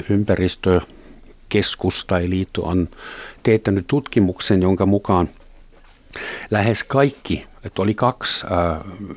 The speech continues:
lähes sata risteilylaivaa tarkastettiin ja, ja vain parissa oli semmoinen moottori, joka poltti jotain muuta, että esimerkiksi, äh,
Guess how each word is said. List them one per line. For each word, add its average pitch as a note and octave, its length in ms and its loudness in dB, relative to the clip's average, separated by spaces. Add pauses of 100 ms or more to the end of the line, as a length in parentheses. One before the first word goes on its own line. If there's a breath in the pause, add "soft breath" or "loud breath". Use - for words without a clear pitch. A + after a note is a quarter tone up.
(540)
lähes A2+ 460 0
sata A#2 240 0
risteilylaivaa F2+ 720 0 (120)
tarkastettiin F2+ 1000 -4
ja, E2 340 -4
ja E2 520 -2
vain G2+ 240 2
parissa - 560 -2 (800 loud breath)
oli F#2 200 0
semmoinen F#2 360 2
moottori, F2+ 480 -2
joka E2 260 -4
poltti F2+ 400 -4
jotain E2+ 400 0
muuta, D#2+ 380 -2
että - 160 -14
esimerkiksi, - 460 -12
äh, - 60 -10